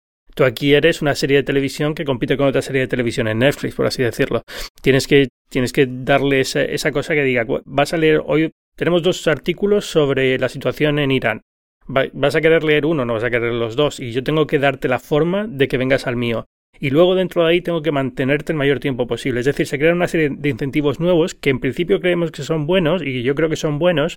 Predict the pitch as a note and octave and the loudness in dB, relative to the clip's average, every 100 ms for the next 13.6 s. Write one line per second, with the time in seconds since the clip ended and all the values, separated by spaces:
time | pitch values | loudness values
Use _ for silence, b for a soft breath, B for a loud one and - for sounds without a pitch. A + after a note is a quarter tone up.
0 | - _ _ _ - C3+ B2 C3 B2 D#3+ | -12 _ _ _ 2 4 4 4 2 2
1 | D#3+ D#3+ D3+ E3 D3+ C#3 C3 A2+ _ _ | 0 0 0 4 4 4 2 -4 _ _
2 | _ _ G2+ - _ D#3+ F3+ F3 - F3 | _ _ -14 -14 _ -2 0 -2 0 0
3 | D#3 E3 D3+ D3 C3+ D#3 - D#3+ D3+ E3 | 2 2 2 2 -2 -4 0 2 2 0
4 | D#3 D#3+ C#3 - A#2 C#3 D3 F#3 D3+ C#3+ | 2 2 0 -2 -2 -2 -2 -2 0 2
5 | D#3 E3+ - B B - C3+ C3 C3 D3+ | 2 2 -4 B B -8 -4 -2 2 2
6 | E3 D#3 - C#3+ D3 D#3 D3+ C3+ A#2+ B2+ | 4 0 0 0 2 0 0 0 -2 -2
7 | C3 C#3 C3+ C#3 B2+ C3+ C3+ A#2+ A#2 B2+ | -4 -4 -4 -2 0 2 2 2 0 -2
8 | B2+ C3 - _ - G#2 C#3+ C#3+ C#3 B2+ | -2 -2 -4 _ -16 -4 0 2 2 2
9 | - C3+ C#3 C3+ A2 C#3+ - C#3+ C3 C3 | 2 0 2 2 2 -2 0 0 2 2
10 | - A#2 - C3 D3 D3+ E3 B - _ | 2 0 0 -2 2 2 2 B -20 _
11 | _ _ - C3+ A#2 A#2 A#2+ A2+ A#2 A#2+ | _ _ 2 4 4 2 0 0 2 4
12 | A#2+ B2 - A#2 C3+ G#2 - A2+ G#2+ A#2 | 4 2 2 0 0 -2 0 -2 -2 -6
13 | A#2+ - E3 B2 G#2+ | -10 -10 -10 -8 -8